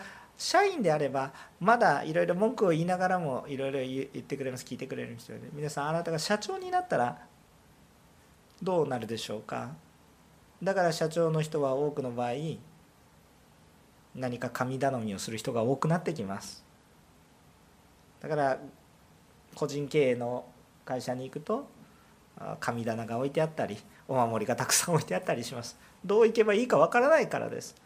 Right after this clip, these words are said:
まあ、個人の中においてもそうです。だんだん人間成長していきます。学校の勉強をしてればいいんだよ、宿題をやってればいいんだよ、それが勉強だと思っていきます。でもだんだん成長していくと、これをしなさいじゃなくて、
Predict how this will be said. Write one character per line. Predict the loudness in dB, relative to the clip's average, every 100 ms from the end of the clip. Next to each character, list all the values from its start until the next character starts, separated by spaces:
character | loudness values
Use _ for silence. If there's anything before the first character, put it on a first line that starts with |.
| -6 4
ま | 6
あ、 |
個 | 8 6
人 | 6
の | 4
中 | 6 6 6
に | 6
お |
い | 4
て |
も | 4
そ | 4 -2
う |
で | -2
す。 | -10 -18 -20 -4 6
だ | 6
ん | 8
だ | 4
ん | 4 -2 -20 -8
人 | -4 0
間 | 0 4
成 | 4
長 | 6 4
し |
て | 2
い |
き | -2
ま | -6
す。 | -8 -8
学 | -2 2
校 | 2
の | 0
勉 | 0 0
強 | 0
を | 0
し | 0
て | 2
れ | 6
ば | 6
い | 4
い |
ん | 4
だ | 4
よ、 | 4
宿 | 0 0
題 | 4 6
を |
や | 4
っ |
て | 6
れ | 6
ば | 6
い | 4
い |
ん |
だ | 2
よ、 | 2
そ | 2
れ |
が | 2
勉 | 4 4
強 | 4
だ | 4 4
と | 2
思 | -2
っ | -4
て |
い | -8
き | -12
ま |
す。 | -12 -14 -20 -20 -20 -20 -2
で | 2
も | 4
だ | 4
ん | 4
だ | 2
ん |
成 | 4 2
長 | 2 0
し |
て | 2
い | -2
く | 2
と、 | 2 2 -6 -20 -20 _ -20 -20 -20 -20 -20 -20 -20 0
こ | 4
れ | 6
を |
し | 4
な | 2
さ | 4 6
い |
じ | 6
ゃ |
な | 2
く |
て、 | 2 0